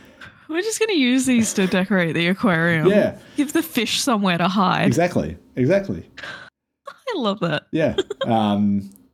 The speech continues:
Speaker 2: so go and have a, go and have a close look at that fish tank
Speaker 1: I'll
Speaker 2: when
Speaker 1: have a
Speaker 2: you,
Speaker 1: gander.
Speaker 2: when you next go to the, uh, to the Helm. Um, but yeah, it's also, you go around the corner and then there's a portal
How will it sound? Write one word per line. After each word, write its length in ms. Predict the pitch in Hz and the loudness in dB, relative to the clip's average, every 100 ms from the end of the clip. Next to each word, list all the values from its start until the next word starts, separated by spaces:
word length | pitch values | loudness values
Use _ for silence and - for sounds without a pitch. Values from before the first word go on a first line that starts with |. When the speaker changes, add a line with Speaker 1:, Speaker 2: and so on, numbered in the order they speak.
| _ - | _ -6
Speaker 2:
so 300 | - 113 107 | 0 2 2
go 220 | 147 175 | 2 2
and 80 | 185 | 2
have 140 | 170 | 0
a, 80 | 165 | -2
go 220 | - 160 | -2 -2
and 80 | 175 | 0
have 100 | 170 | -2
a 20 | |
close 300 | - 139 127 | -2 -2 2
look 340 | 123 110 - | 0 0 -4
at 140 | 117 107 | -6 -6
that 120 | 107 | -6
fish 180 | 117 104 | -6 -4
tank 220 | 120 104 | -2 -2
Speaker 1:
I'll 40 | 101 | 0
Speaker 2:
when 80 | 98 | 0
Speaker 1:
have 80 | |
a 60 | 98 | 0
Speaker 2:
you, 60 | 95 | -2
Speaker 1:
gander. 360 | 98 - - | -4 -8 -6
Speaker 2:
when 80 | 110 | -4
you 60 | 110 | -4
next 180 | 104 - | -6 -4
go 160 | 113 | -2
to 80 | 101 | 0
the, 260 | 95 95 92 | -2 -2 -2
uh, 180 | 90 90 | -4 -6
to 120 | 104 | -6
the 80 | 95 | -4
Helm. 460 | 101 90 92 120 127 - | -4 -4 -6 -10 -10 -6
Um, 600 | 95 92 92 90 90 95 - _ _ _ _ _ _ _ 113 | -4 -2 -4 -4 -8 -10 -16 _ _ _ _ _ _ _ -2
but 160 | 123 | 0
yeah, 100 | 117 | 2
it's 120 | 98 | 0
also, 480 | 117 107 107 101 98 95 - 117 | -2 0 0 2 0 -2 -10 -4
you 100 | 110 | 0
go 100 | 110 | 2
around 180 | 104 | 0
the 60 | 98 | -2
corner 380 | 98 101 98 92 | -2 -2 -2 -4
and 100 | 92 | -4
then 100 | 95 | -4
there's 140 | 95 | -4
a 60 | 92 | -6
portal 680 | - - 104 95 87 90 | -10 -4 -2 -2 -4 -8